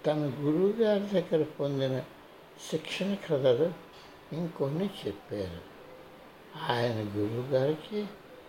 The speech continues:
ఎంతో ఓపిక ఉందని చెప్పారు.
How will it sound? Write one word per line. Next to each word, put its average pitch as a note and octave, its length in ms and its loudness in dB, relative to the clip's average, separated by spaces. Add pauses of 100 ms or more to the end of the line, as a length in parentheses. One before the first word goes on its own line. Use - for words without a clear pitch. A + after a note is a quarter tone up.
(280)
ఎంతో A3 680 0 (200)
ఓపిక D3 440 0
ఉందని B2 420 -2
చెప్పారు. - 720 -8